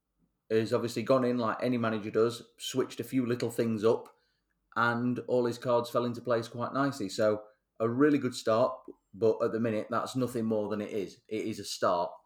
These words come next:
It is a starting point. It's the perfect start he could have made. They've got Coventry away next weekend. Not an easy game, live on Sky, so it's another game on the road for, for them.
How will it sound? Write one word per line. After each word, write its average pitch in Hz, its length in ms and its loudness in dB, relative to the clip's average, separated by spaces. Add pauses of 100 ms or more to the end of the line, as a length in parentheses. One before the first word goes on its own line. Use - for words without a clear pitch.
(260)
It 95 140 -6
is 117 140 -4
a 117 60 -6
starting 101 560 -2
point. 104 380 -4
It's - 200 -8
the 98 80 -12
perfect 113 440 0
start 101 280 -2
he - 40 -10
could 107 160 -4
have 92 100 -4
made. 101 360 -2 (1500)
They've 95 100 -2
got - 200 2
Coventry 127 440 0
away 110 400 2 (1300)
next 120 360 -2
weekend. 110 600 -2 (260)
Not 110 320 0
an 107 80 0
easy 104 280 -2
game, 113 400 0 (380)
live 107 260 2
on 104 120 -4
Sky, 110 380 0
so 110 120 -6
it's 98 120 -8
another 110 240 -2
game 104 260 0
on 101 100 -4
the 98 80 -4
road 104 360 2
for, - 160 -6
for - 160 -8
them. 104 340 0